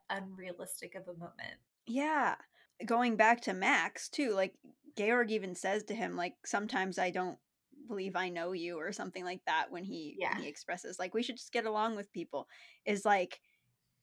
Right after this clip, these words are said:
Speaker 2: yeah, I think that that happened to a lot of people in the sort of two thousand sixteen era of, like,
Speaker 1: Yeah.
Speaker 2: assuming that everyone agrees with you that certain things are bad, and then realizing, like,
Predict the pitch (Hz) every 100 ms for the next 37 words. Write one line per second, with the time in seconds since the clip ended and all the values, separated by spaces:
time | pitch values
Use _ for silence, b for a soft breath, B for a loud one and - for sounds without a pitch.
0 | - 233 - 208 262 262 233 202 170 196
1 | 202 202 196 - 202 175 190 185 180 196
2 | - 185 165 139 156 - - 214 180 170
3 | 190 - - 185 - 180 170 180 _ _
4 | _ - 202 185 175 180 180 190 - -
5 | 185 180 175 180 185 _ _ _ - 208
6 | 190 165 113 202 - - 202 185 185 165
7 | 110 - - 208 - 208 - - 202 -
8 | - 233 220 202 196 196 190 190 190 180
9 | 175 175 180 - - 190 196 196 196 202
10 | 190 180 185 175 175 - - 190 175 185
11 | 170 175 175 175 180 160 151 170 - 202
12 | 190 170 170 165 175 185 175 165 143 190
13 | 180 - 151